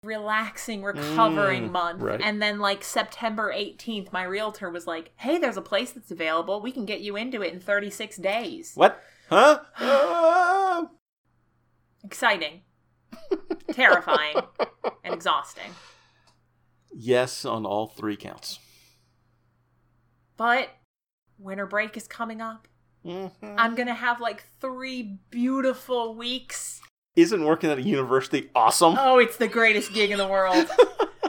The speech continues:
Speaker 1: Oh, it's so, it's magnificent. It's incredible. It's legendary. By, like, January, maybe my sleep schedule will have recovered.
Speaker 2: <laughs>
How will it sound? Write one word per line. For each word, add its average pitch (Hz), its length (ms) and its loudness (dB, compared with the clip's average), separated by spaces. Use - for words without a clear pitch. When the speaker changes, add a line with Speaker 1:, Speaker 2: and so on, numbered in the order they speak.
Speaker 1:
Oh, 220 140 8
it's 220 180 2
so, 214 420 4
it's - 280 -4
magnificent. 196 840 0
It's 196 100 -10
incredible. 208 640 4
It's 190 160 -6
legendary. 175 800 -2
By, 214 260 6
like, 202 260 2
January, 165 840 -6
maybe 185 400 -2
my 175 140 0
sleep 160 260 -10
schedule 160 380 -8
will - 80 2
have - 240 0
recovered. 403 560 4
Speaker 2:
<laughs> 440 80 4